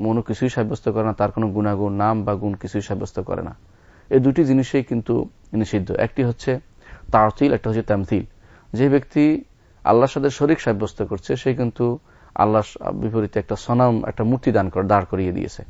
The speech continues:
আবার যে ব্যক্তি আল্লাহ রব্বুল ইজ্জতের নাম এবং গুণকে অস্বীকার করছে, সে আসলে কারোই ইবাদত করছে না। কারণ আল্লাহ, আল্লাহ তাআলার আজ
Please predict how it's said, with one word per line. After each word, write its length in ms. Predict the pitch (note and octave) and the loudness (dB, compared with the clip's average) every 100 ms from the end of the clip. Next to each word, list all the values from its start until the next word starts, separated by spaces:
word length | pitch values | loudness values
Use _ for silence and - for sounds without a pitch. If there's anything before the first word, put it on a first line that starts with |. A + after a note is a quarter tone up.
| - - - | -20 -20 -8
আবার 240 | - A#2+ B2+ | 2 4 4
যে 120 | C3+ | 4
ব্যক্তি 460 | C3+ C3 C#3+ C#3+ C#3+ | 2 0 0 0 0
আল্লাহ 260 | - A2 A2+ - | -2 2 2 0
রব্বুল 260 | - A2+ A#2+ | -2 0 0
ইজ্জতের 300 | G#2+ B2 A#2+ | 0 -2 0
নাম 200 | A2 B2 | 2 2
এবং 140 | B2+ | 0
গুণকে 240 | A2 B2 A#2+ | 0 -2 0
অস্বীকার 420 | A2 - C3 C3 | -2 0 0 0
করছে, 340 | C3+ - - E3+ - _ - - | -2 -4 -4 -6 -12 _ -20 -20
সে 380 | - C3 C3 D3+ | -2 0 2 0
আসলে 340 | A2 - A#2+ | -4 -2 -2
কারোই 320 | A#2 G#2 A#2+ | 2 4 6
ইবাদত 300 | A2+ F#2+ F2 | 6 2 -2
করছে 320 | - F2+ - - | -6 -8 -8 -12
না। 100 | - - - - | -12 -18 -20 0
কারণ 200 | A#2 A#2+ | 2 4
আল্লাহ, 320 | A#2 B2 A2+ | 6 6 4
আল্লাহ 260 | - A2+ | 2 2
তাআলার 240 | B2+ B2+ B2 | 4 4 4
আজ 120 | A2 | 2